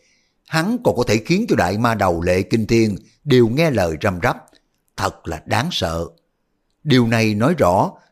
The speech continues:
Trác Phàm so với Hoàng Phủ Thanh Thiên, khả năng càng thích hợp là dương giả. Thu phục địa mạch long hồn không phải là chuyện trong lúc vô tình. Hắn thật sự có tư chất trở thành đế hoàng, là chân chính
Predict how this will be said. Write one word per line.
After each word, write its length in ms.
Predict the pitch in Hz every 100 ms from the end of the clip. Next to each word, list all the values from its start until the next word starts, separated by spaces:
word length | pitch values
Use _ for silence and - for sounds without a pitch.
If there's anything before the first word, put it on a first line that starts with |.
| -
Trác 260 | 202 247 -
Phàm 260 | 113 98
so 200 | 92 170
với 160 | 147 156
Hoàng 160 | 113 85
Phủ 200 | 98 113 135
Thanh 160 | 113
Thiên, 340 | 110 113 107 87 _ _
khả 260 | - 101 127
năng 300 | 135 110 101
càng 280 | 107 90 76
thích 160 | 185 -
hợp 260 | 92 90 -
là 60 |
dương 280 | 87 113 101
giả. 300 | 90 85 120 - _ _ _ _
Thu 200 | 208 214 -
phục 340 | 107 - -
địa 160 | 101 104
mạch 220 | 107 92 -
long 180 | 175
hồn 400 | 123 98 87 76 - _ _
không 300 | - 127 101
phải 120 | 104
là 100 | 117
chuyện 280 | - 92 104
trong 240 | 131 104
lúc 140 | 151 -
vô 140 | 156 139
tình. 260 | 113 87 73 _ _ _ _
Hắn 240 | - 180 254
thật 200 | - -
sự 180 | - 90 -
có 80 | 147
tư 120 | 117 87
chất 180 | 160 - _ _ -
trở 160 | 120 185
thành 240 | 110 95 73
đế 180 | 98 147
hoàng, 300 | 151 90 76 71 _ _ _
là 180 | 135 123
chân 320 | - 139 113 87
chính 200 | 127